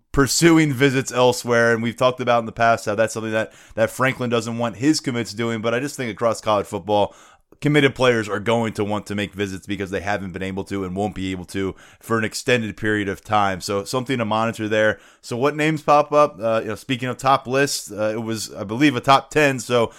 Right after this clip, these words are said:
hard to delve into it too much, but Corey Kiner out, out of Cincinnati. Um, Penn State, an interesting, uh, note here with Thad Franklin out of Chaminade Madonna, committed to the Miami Hurricanes, uh, down there in South Florida. Got offered a basketball scholarship, a spot on the roster,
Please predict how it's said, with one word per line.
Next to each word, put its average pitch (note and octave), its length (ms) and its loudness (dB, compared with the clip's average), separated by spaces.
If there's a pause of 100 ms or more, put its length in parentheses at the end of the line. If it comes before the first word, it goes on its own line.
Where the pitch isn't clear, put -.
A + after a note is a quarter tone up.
(220)
hard C3+ 200 4
to C3 60 -2
delve B2+ 320 2
into B2 220 -2
it A2+ 120 -4
too C3 120 -6
much, B2+ 260 -4
but G#2 160 -6
Corey B2+ 260 -2
Kiner A#2+ 420 0
out, A2+ 180 0
out A2+ 140 2
of G2+ 80 -6
Cincinnati. A2+ 720 -2 (240)
Um, A2+ 220 0
Penn F#3 200 -2
State, E3+ 300 -2
an A2+ 60 -6
interesting, E3 680 -6
uh, A#2+ 240 4
note B2 280 -2
here C#3 160 0
with A#2 160 -4
Thad A#2 320 -2
Franklin A2+ 540 -4
out G2 120 -4
of F#2+ 80 -8
Chaminade A2 460 0
Madonna, G2+ 600 0 (240)
committed A#2+ 340 -4
to B2+ 100 -6
the A2+ 100 -6
Miami A2+ 400 -2
Hurricanes, A2 640 -2
uh, G2+ 160 -4
down G#2+ 220 -2
there G#2+ 140 -2
in G2+ 80 -6
South A2 320 -2
Florida. A2 420 0 (260)
Got F3+ 200 0
offered E3 340 2
a A#2 140 2
basketball A2+ 720 2
scholarship, G2 680 0
a F#2+ 180 -4
spot B2+ 300 2
on B2 60 -4
the A2 100 0
roster, A2 580 2